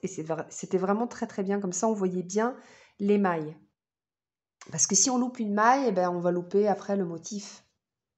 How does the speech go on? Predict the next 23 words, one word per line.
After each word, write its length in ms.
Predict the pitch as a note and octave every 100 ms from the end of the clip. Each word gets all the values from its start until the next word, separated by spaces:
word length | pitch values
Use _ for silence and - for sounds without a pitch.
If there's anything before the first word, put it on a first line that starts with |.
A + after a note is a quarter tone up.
| -
Vous 60 |
voyez, 120 | E3+
comme 160 | F#3+ F3
tout 160 | - F3
à 60 |
l'heure, 260 | F3 G3 G3+
je 100 | F#3
m'étais 200 | E3+ E3+
trompée 340 | - E3 F3+
ici 300 | F#3 E3 -
au 80 | E3+
départ 500 | E3 D#3+ F3+ A#3+ - _ _ _ _ _ _
et 680 | E3+ E3 D3+ D3 D3+ - D#3+ E3+
ça 160 | -
ne 60 | D#3+
pouvait 240 | - D#3
pas, 320 | D#3+ E3 - F3
ça 160 | -
ne 60 | D#3+
pouvait 180 | - D#3+
pas 160 | F#3
aller. 220 | E3+ D#3 - _ _ _ _ _ _ _ _ _ _ _ _ _ _ _ _ _ _ _ _ _ _ _ _ _ _ _ _ _ -
Un, 120 | E3+